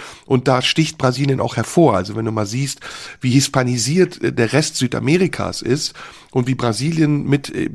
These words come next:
n-, natürlich auch diesen Beilagen und Beimischungen von Sklaverei und Kolonialismus zu dem geworden ist, was es heute ist,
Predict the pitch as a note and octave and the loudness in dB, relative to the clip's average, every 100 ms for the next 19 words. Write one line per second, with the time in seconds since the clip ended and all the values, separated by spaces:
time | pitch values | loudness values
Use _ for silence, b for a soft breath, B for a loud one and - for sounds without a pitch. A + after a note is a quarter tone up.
0 | - - B2 A#2 B2 A#2+ - A#2+ C#3+ - | -10 -12 -10 -6 -2 -2 4 6 6 0
1 | A#2+ - B2 G#2+ A#2 - A2 B2 C#3 A#2+ | -4 -4 -6 -4 -4 -2 2 4 4 2
2 | A2+ A#2 - A2 B2 B2 - A#2 A2 A#2 | 0 -6 -6 -2 0 0 -2 -6 -4 -4
3 | A2 B B - - C3 B2 A#2 A2 A#2+ | -4 B B -8 0 2 2 0 2 0
4 | B2 A2+ - A#2+ A#2 A2+ B2 C3 A#2 - | 0 -4 2 2 2 0 -4 -4 -4 -4
5 | A2+ A#2+ C3+ A#2+ G#2 A2+ A#2 A2 A#2 G#2 | -2 0 0 -2 -2 -4 -4 -6 -6 -6
6 | G2+ A#2 A2 - F3 - | -4 -4 -4 0 0 0